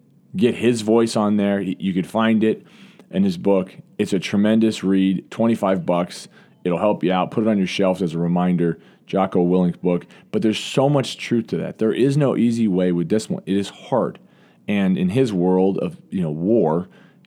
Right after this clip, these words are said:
it's very, very essential. In your day-to-day world of just, you know, going to the dentist and the grocery store and going to your eight-to-five job and helping your family, it could be a little easier and maybe a little softer, but you gotta draw some lines and prioritize what's important.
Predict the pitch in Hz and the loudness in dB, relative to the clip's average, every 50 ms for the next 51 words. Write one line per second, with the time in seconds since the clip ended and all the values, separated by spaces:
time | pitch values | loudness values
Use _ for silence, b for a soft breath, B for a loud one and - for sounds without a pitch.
0 | - - - 95 82 - - 82 98 104 110 107 95 95 95 90 85 80 80 - | -8 -4 -2 -2 -2 -4 -2 0 2 2 2 2 2 2 0 2 0 0 -2 -4
1 | - 82 82 82 - - - - - b b b b b - 92 95 87 82 82 | -6 -6 -6 -6 -8 -12 -16 -16 -20 b b b b b -4 -2 0 0 0 0
2 | 101 101 107 98 95 101 98 95 85 85 90 98 101 101 98 87 82 73 73 95 | 0 0 2 2 2 2 2 2 2 2 2 2 2 2 2 2 0 0 0 0
3 | 98 92 - - - 101 92 87 85 85 92 98 98 95 87 87 87 82 76 92 | 0 0 -2 -6 -4 -2 -2 -2 0 0 0 0 0 0 0 -2 -4 -2 0 0
4 | 95 98 95 - - 87 82 78 73 92 104 101 - 92 82 - - 82 90 98 | 0 0 -2 -2 -2 -4 -2 0 2 2 0 0 0 -4 -4 -4 -2 -2 0 0
5 | 98 82 76 76 - b b b b b b b b - 92 95 95 92 90 90 | 0 -2 -4 -6 -8 b b b b b b b b -2 0 2 2 4 4 2
6 | 87 92 92 - 82 - 92 92 87 80 - 90 85 87 95 87 90 80 90 92 | 2 0 0 -2 -4 -4 -2 -2 -2 -2 -2 -2 -2 -2 -2 -4 -4 -4 -4 -4
7 | 90 90 85 78 - - 98 104 110 101 87 78 78 - _ - - - - _ | -4 -4 -4 -4 -4 -4 -2 0 0 0 0 -2 -4 -8 _ -20 -20 -20 -20 _
8 | _ _ _ - 120 131 143 147 147 151 143 139 147 147 135 127 131 135 117 104 | _ _ _ -6 -2 0 0 2 2 2 2 2 2 2 2 2 0 2 2 2
9 | 107 98 110 113 117 117 113 110 113 107 - - 101 101 101 - - - - - | 2 2 2 2 2 2 2 2 0 0 0 0 0 0 0 -2 -6 -10 -10 -10
10 | 69 - 73 90 85 92 - 95 92 101 101 98 87 98 95 95 92 - 90 87 | -8 -6 -6 -6 -6 -4 -4 -2 -2 0 -2 -2 0 0 -2 -2 -2 -2 -2 -2
11 | 82 82 87 87 87 85 - 80 82 78 71 - 87 87 87 87 82 - - 82 | -2 -2 -2 -2 -2 -4 -4 -6 -8 -8 -8 -6 -4 -2 -2 -2 -2 -4 -6 -6
12 | 80 78 78 73 - - - 90 87 - - 87 82 - - 85 87 - - - | -6 -6 -6 -8 -10 -8 -8 -8 -8 -6 -6 -8 -8 -6 -6 -8 -8 -8 -10 -14
13 | - - | -16 -20